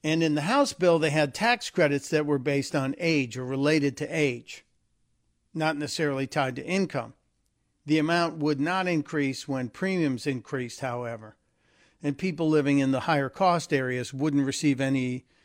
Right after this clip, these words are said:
any extra money. So there was no,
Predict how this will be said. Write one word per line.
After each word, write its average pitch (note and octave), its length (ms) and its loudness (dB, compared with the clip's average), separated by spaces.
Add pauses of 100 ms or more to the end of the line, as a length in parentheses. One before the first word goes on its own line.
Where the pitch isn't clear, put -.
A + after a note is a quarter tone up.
(220)
any D#3+ 220 2
extra D3 260 -2
money. D3 380 2
So E3+ 200 0
there D#3 140 2
was C#3+ 300 0
no, F3+ 560 2